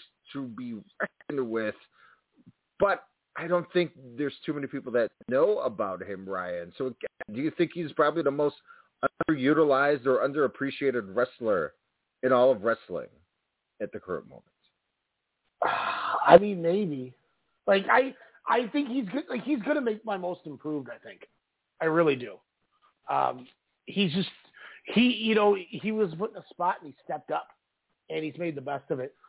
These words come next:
Speaker 1: Mm-hmm.
Speaker 2: I, you know, I, I, I don't wanna say for sure. Um, but I think there's a chance that he could be the guy that they're grooming to beat Kenny.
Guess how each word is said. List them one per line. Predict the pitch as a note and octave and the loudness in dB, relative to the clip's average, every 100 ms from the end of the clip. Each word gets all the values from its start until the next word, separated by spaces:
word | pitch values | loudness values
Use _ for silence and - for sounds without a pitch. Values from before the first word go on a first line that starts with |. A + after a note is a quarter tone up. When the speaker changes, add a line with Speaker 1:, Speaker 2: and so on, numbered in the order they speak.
| - - | -20 -16
Speaker 1:
Mm-hmm. | A2+ G#2 | -10 2
Speaker 2:
I, | - - F4+ - _ _ _ _ _ _ _ _ - - - _ _ | 4 4 2 -4 _ _ _ _ _ _ _ _ -20 -20 -20 _ _
you | G3 A3 | -2 2
know, | A3 - | 4 4
I, | G3+ A#3 - | 2 0 0
I, | - - - C3 | -6 -6 -10 -8
I | F#3+ | -4
don't | G#3+ | -2
wanna | G#3+ F#3+ - | -2 -4 -4
say | G3 F#3 | -2 -2
for | - D3 - | -2 -8 -6
sure. | E3 F3+ B3+ A3+ _ _ _ _ _ _ _ _ _ _ _ _ - | -2 0 0 -6 _ _ _ _ _ _ _ _ _ _ _ _ 2
Um, | F#3 F3+ D#3+ D3 B2+ _ _ _ _ _ _ _ _ _ _ _ _ _ - C#3 | 6 6 4 -2 -12 _ _ _ _ _ _ _ _ _ _ _ _ _ -10 0
but | G3+ | 4
I | A3 | 6
think | - D#4 - | 4 0 2
there's | A#3+ G#3+ | 4 4
a | G3 - | 0 -4
chance | F#3+ F3+ F#3 - | -4 -4 -6 0
that | F3 E3 - _ _ _ _ _ _ _ _ _ - - | 2 2 -2 _ _ _ _ _ _ _ _ _ -20 -6
he | A#3 B3+ | -2 -2
could | - A3+ | 0 -4
be | F3 G3+ | -2 -2
the | F#3 | 0
guy | E3 F3 | 2 2
that | F3 D3+ | 2 -2
they're | F3+ | -4
grooming | D3+ C#3+ D#3+ E3 D#3 | -4 -2 -2 -2 -6
to | C#3 | -8
beat | C#3+ C3 | -10 -10
Kenny. | - C#3 G#2 | -6 -6 -8